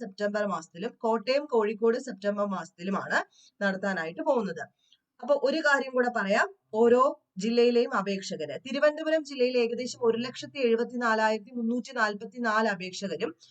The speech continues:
കഴിഞ്ഞ തവണ ഒരു ലക്ഷത്തി തൊണ്ണൂറ്റെട്ടായിരത്തി ഒരുന്നൂറ്റി എൺപത്തി ആറ് ആയിരുന്നു. ഓക്കെ, ഇപ്പൊ കൊല്ലത്ത്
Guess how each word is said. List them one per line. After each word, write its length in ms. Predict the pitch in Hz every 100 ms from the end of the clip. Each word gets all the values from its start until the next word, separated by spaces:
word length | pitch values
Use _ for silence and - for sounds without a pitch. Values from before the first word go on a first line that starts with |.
| _ -
കഴിഞ്ഞ 280 | 277 311 349 330
തവണ 220 | 247 262 370 -
ഒരു 120 | 226 240
ലക്ഷത്തി 360 | 254 - 285 294
തൊണ്ണൂറ്റെട്ടായിരത്തി 960 | 247 240 277 302 285 226 240 247 247 240 254
ഒരുന്നൂറ്റി 400 | 226 233 247 254 220
എൺപത്തി 320 | 226 226 247 196
ആറ് 160 | 185 175
ആയിരുന്നു. 300 | 139 139 139 _ _ _ - _
ഓക്കെ, 160 | 240 233 160 - 220
ഇപ്പൊ 120 | 247 262
കൊല്ലത്ത് 440 | 262 302 320 339